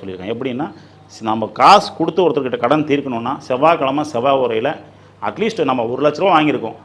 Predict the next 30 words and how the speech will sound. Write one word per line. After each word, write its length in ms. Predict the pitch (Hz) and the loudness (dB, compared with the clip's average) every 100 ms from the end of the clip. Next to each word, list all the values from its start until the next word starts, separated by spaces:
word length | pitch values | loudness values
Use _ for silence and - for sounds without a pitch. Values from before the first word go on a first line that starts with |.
| - - - | -20 -10 -4
நம்மகிட்ட 280 | 127 139 | -2 0
ஒரு 160 | 175 131 | 2 2
ரெண்டாயிரத்தி 320 | 139 160 156 | 6 6 6
ஐந்நூறு 120 | 147 | 2
ரூபா 200 | 135 135 | 0 0
தான் 160 | 151 160 | 0 0
இருக்குது, 280 | 123 117 - - - - | 0 -4 -8 -14 -20 -6
"இந்தாங்கப்பா, 340 | 131 135 123 | -2 0 0
ரெண்டாயிரத்தி 260 | 117 123 120 | 2 0 0
ஐந்நூறு 0 | |
ரூபாய் 280 | 123 151 127 | -2 -2 0
என்கிட்ட 60 | |
இருக்குது, 240 | 123 120 120 | -2 -2 -6
இந்த 120 | 110 | -4
வட்டியை 320 | 110 139 165 | -2 0 0
வச்சுக்கோங்க, 380 | 131 113 127 110 | 0 -4 -6 -6
மீதி 160 | 110 | -6
காசு 200 | 113 147 | -6 -4
நான் 160 | 123 98 | -6 -6
தரேன்" 220 | 113 120 101 | -4 -4 -6
அப்படின்னு 220 | 107 117 | -10 -10
சொல்லிட்டு, 260 | 113 143 156 | -8 -8 -8
செவ்வாய்க்கிழமை 600 | 120 123 147 131 131 117 | -6 -2 -2 -2 -6 -6
செவ்வாய் 280 | 113 127 135 | -4 0 0
ஓரையில 280 | 131 117 | 0 -2
ஒரு 140 | 113 101 | -6 -4
காசு 280 | 113 123 113 | -4 -4 -6
அவங்களுக்கு 460 | 101 107 101 - | -8 -10 -10 -8
கொடுத்துட்டோம் 260 | 147 175 165 | -4 0 0
அப்படின்னா, 380 | 120 110 104 | 0 -6 -8